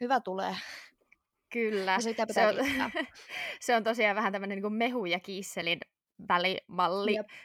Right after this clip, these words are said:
Speaker 1: jep.
Speaker 2: hyvin, hyvin makea juoma. Mitäs tota, meillä oli,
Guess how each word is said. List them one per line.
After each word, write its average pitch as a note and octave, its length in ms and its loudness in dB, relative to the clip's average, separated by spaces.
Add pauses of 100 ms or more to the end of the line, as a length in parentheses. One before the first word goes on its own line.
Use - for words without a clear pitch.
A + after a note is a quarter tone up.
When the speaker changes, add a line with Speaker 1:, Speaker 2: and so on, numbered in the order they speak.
(120)
Speaker 1:
jep. A3 100 4
Speaker 2:
hyvin, G3 300 4
hyvin G3+ 280 0
makea F3+ 460 2
juoma. G#3 360 0 (520)
Mitäs D4 280 2
tota, C4 360 6
meillä A3 300 4
oli, A3 180 0